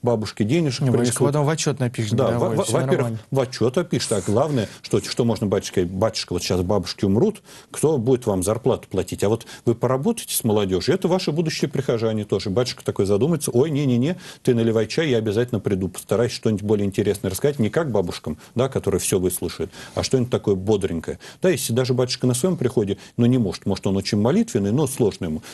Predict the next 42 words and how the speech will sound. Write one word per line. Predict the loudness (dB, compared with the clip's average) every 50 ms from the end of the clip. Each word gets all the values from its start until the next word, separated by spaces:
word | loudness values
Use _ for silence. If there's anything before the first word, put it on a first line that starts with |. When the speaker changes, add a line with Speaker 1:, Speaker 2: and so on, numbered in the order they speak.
| -6 0
Speaker 1:
Ну, | 2 2 2
прийти | 2 0 -4 -2 0 2
на | 2 2
другой | 2 0 2 2 2 0
приход | 0 0 0 0 0 -2
и | -2
сказать: | -2 -2 0 0
«Батюшка, | 0 0 0 -2 -2 -2 0
давайте | 0 2 2 0 -2 -2 -2
тоже. | -2 -2 -2 -2 -6 -12 -14 -10 -4 0
Я | 2 2
вот | 4 2
готов | 2 0 0 2 2 0 0
быть | 0 0 -2 -2 -4 -12 -12 -16 -12 -4 0
главой | 2 4 4 4 4 2
молодежного | 2 2 2 2 2 2 0 0 0 0 0
клуба | 2 2 0 2 2 2
и | 0
даже, | 0 0 -2 -2 -2
может, | -4 -4 -6 -8
какие-то | -10 -10 -8 -6 -6 -2 -4
отчеты | -4 0 2 2 2 2 2 0 -2 -4 -10 -12 -6 -4
написать. | -4 -2 -2 -2 -2 0 0 0 -2 -4 -10 -12 -4 0
Вот, | 2 2 2 2
ну, | 0 0 2
есть | 2 2 2 0 0 0 0
у | 0
меня | 0 0 0
эта | 0 0 -2
активность». | -2 -2 0 0 2 2 2 0 -2 -8 -10 -6 -4
А | -2
Господь | 0 0 0 0 0 0 0
за | 0 -2
эту | 0 0 -2
активность | -2 0 0 0 0 0 0
авось | 0 0 0 0 0
и | -2
вознаградит. | -2 -2 0 0 0 2 2 2 2 0 -4 -10 _ -20 -20 -20 -20 -18 -6
Кроме | -2 0 2 2 2 0
того, | 0 0 0 0 -2 -4 -6 -8 -2
очень, | -2 -2 -2 0 0 0 2 2
э, | 2 2 2 2 2 0 -2